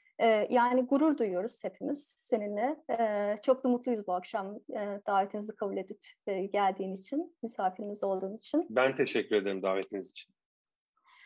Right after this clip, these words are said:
Speaker 1: E, şimdi, e, aslında bu hikayenin biraz da nasıl başladığı herkes tarafından aslında biliniyor.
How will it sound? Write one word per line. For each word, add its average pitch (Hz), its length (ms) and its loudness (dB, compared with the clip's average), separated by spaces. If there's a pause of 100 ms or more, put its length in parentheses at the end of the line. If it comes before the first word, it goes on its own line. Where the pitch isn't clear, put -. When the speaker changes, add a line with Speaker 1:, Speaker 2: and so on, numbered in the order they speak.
(340)
Speaker 1:
E, 277 340 4
şimdi, 359 640 2 (180)
e, 247 420 6
aslında 320 480 0
bu 339 80 0
hikayenin 302 880 -2
biraz 294 300 0
da 269 120 -2
nasıl 285 300 -6
başladığı 226 600 -4
herkes 262 400 -6
tarafından 226 440 -4
aslında 233 360 -2
biliniyor. 190 420 -4